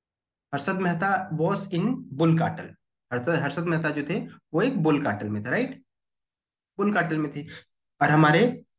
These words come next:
अदानी सर भी जो है, he is also in bull। तो कंपैरिजन क्या हो जा रहा है कि हर्षद मेहता also, he was in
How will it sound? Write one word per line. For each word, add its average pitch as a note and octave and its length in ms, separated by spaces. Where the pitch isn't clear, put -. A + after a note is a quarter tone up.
अदानी D#3+ 340
सर E3 160
भी C#3+ 140
जो C#3 140
है, D3 120
he D#3 160
is D#3 120
also D3 240
in B3+ 120
bull। A#2+ 220
तो G#3 320
कंपैरिजन C#3 540
क्या G#3 140
हो G3+ 140
जा G#3 120
रहा G#3 100
है A3 80
कि A#3 360
हर्षद E3 260
मेहता F#3 260
also, F3 420
he E3+ 160
was F3+ 180
in G3 100